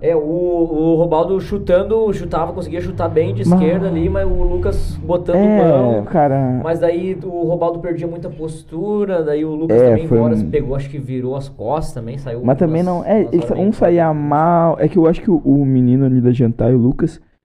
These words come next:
Speaker 2: ele é mais puxado, eu acho que já lutou até M M A, alguma coisa
Speaker 1: Sim,
Speaker 2: assim,
Speaker 1: ele
Speaker 2: né?
Speaker 1: luta
Speaker 2: Ele é
Speaker 1: M M A.
Speaker 2: mais, mais, assim, não tem tanta aquela postura de Muay Thai. E o Robaldo tá come-, tem bastante luta, né? Mas ele também é um meni-, ele tá, ele tá começando agora, né?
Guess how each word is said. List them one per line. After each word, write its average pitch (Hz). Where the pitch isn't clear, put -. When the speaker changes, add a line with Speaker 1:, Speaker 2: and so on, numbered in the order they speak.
Speaker 2:
ele 107
é 120
mais 117
puxado, 120
eu 113
acho 104
que 123
já 117
lutou 110
até 135
M 131
M 113
A, 95
alguma 110
coisa 113
Speaker 1:
Sim, 139
Speaker 2:
assim, 110
Speaker 1:
ele 117
Speaker 2:
né? 113
Speaker 1:
luta 120
Speaker 2:
Ele 131
é 101
Speaker 1:
M 113
M 123
A. 120
Speaker 2:
mais, 123
mais, -
assim, 120
não 110
tem 139
tanta 147
aquela 127
postura 127
de 107
Muay 104
Thai. 123
E 110
o 123
Robaldo 120
tá 156
come-, 208
tem 165
bastante 160
luta, 127
né? 104
Mas 104
ele 101
também 113
é 120
um 127
meni-, 220
ele 110
tá, -
ele 87
tá -
começando 110
agora, 170
né? 107